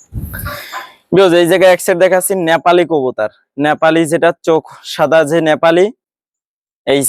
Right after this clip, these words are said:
এক সেট আছে। নেপালি মদ্দাটা একদম পুরো পিওর আছে, মাদিটা নেপালি দিয়ে আর আপনার হলো চট জেনাসার দিয়ে করা। ওই নেপালি মদ্দাটার খুব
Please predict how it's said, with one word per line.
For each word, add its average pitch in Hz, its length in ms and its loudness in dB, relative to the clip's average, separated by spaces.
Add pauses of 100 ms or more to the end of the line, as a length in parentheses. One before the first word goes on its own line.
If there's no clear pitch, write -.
(180)
এক 131 180 -4
সেট 151 280 0
আছে। 160 260 2 (400)
নেপালি 147 360 0 (120)
মদ্দাটা 156 360 0
একদম 160 320 -2
পুরো 175 160 0 (100)
পিওর 175 260 4
আছে, 185 260 0 (480)
মাদিটা 143 460 2 (120)
নেপালি 156 520 0
দিয়ে 160 200 2
আর 143 160 2
আপনার 143 240 -6
হলো 151 180 -6 (100)
চট 156 260 0
জেনাসার 143 420 -4
দিয়ে 123 140 -2
করা। 101 240 -6 (800)
ওই 127 120 0 (120)
নেপালি 143 420 0
মদ্দাটার 156 640 2 (340)
খুব 151 140 -4